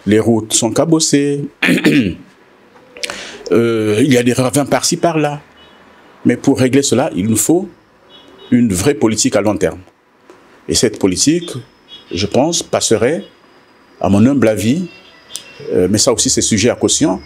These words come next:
passerait par une municipalisation forte de la ville de Pointe-Noire. Et je pense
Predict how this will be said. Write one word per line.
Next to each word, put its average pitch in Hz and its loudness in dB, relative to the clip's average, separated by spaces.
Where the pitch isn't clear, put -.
passerait 156 0
par 127 0
une 135 2
municipalisation 123 0
forte - -2
de - 0
la 101 4
ville 95 -2
de 90 2
Pointe-Noire. 85 -6
Et 143 2
je 139 0
pense - 0